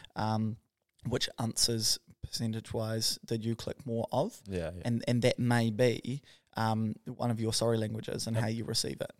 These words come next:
Speaker 2: To be fair as well, you actually start seeing a theme of the one,
Speaker 1: Definitely.
Speaker 2: of the ones you're clicking. So
Speaker 1: Yeah.
Speaker 2: you kinda already, by the end of it, you're kinda starting to understand,
Speaker 1: Mm.
Speaker 2: uh, actually, yeah.
Speaker 1: Mm.
Speaker 2: Which is interesting. And, and tests are always a little bit flawed because I think every situation can be a little bit different.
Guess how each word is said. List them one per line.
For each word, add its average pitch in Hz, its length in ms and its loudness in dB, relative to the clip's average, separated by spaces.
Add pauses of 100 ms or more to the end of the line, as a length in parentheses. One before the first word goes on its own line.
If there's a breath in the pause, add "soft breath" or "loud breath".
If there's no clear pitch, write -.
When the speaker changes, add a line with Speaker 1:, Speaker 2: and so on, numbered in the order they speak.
(120)
Speaker 2:
To - 100 -6
be 127 140 4
fair 139 240 6
as 107 80 6
well, 113 100 4
you 95 140 2
actually 113 200 0
start - 200 4
seeing 107 200 0
a 95 60 0
theme 95 440 -4 (320)
of 107 100 -2
the 120 80 4
one, 104 140 6
Speaker 1:
Definitely. 101 220 2
Speaker 2:
of 107 40 4
the 113 80 4
ones 107 160 4
you're 107 80 2
clicking. 131 460 -4
So 117 80 -2
Speaker 1:
Yeah. 113 60 2
Speaker 2:
you 104 80 0
kinda 120 200 2
already, 107 240 2
by 120 160 8
the 113 100 4
end 113 260 0
of 92 100 4
it, 95 140 4
you're 90 100 -6
kinda 98 240 -2
starting 92 300 -2
to 90 40 -4
understand, 92 600 -4 (260)
Speaker 1:
Mm. 117 160 2
Speaker 2:
uh, 107 60 0
actually, 80 440 -6
yeah. 87 200 -8 (200)
Speaker 1:
Mm. 107 220 -6
Speaker 2:
Which 131 140 0
is 147 140 4 (120)
interesting. 120 320 0
And, 147 260 0
and 127 140 2
tests 139 240 4
are 92 160 0
always 87 220 0
a 80 40 -4
little 92 160 -4
bit - 60 -8
flawed 71 460 -6
because 87 240 -10
I - 20 -4
think - 220 -8
every 85 120 -10
situation 78 440 -8
can 80 140 -8
be 87 80 -6
a - 20 -8
little 85 120 -8
bit - 120 -14
different. - 340 -12